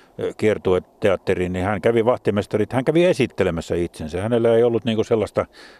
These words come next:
tarvetta, että kyllä te minut tunnette, minä olen minä. Minä, hän kävi kertomassa, että minä olen Tauno Palo ja päivää ja,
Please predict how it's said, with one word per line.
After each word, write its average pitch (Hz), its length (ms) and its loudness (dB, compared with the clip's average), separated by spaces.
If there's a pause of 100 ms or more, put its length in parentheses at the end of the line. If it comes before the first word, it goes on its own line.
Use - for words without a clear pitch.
(120)
tarvetta, 95 500 0
että 87 180 -4
kyllä 95 280 0
te 107 140 2
minut 101 360 -2
tunnette, 87 500 -2
minä 90 340 -2
olen 87 280 -6
minä. 92 280 -4
Minä, 139 140 -2
hän 131 120 -4
kävi 151 260 0
kertomassa, 131 400 0
että 131 100 -10
minä 117 140 0
olen 117 140 2
Tauno 131 240 2
Palo 120 340 2
ja 113 160 2
päivää 110 480 0
ja, 104 180 0